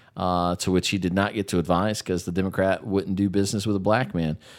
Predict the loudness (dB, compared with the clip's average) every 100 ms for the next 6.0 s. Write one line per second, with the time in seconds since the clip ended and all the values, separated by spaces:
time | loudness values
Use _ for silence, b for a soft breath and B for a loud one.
0 | B B 0 2 4 4 4 2 2 0
1 | 0 0 -2 2 2 2 -2 -2 2 2
2 | 2 -2 -4 -18 _ 0 2 2 0 0
3 | 2 0 0 -6 -2 0 2 0 0 0
4 | 2 2 0 0 0 0 0 0 2 2
5 | 2 0 0 0 4 6 6 4 0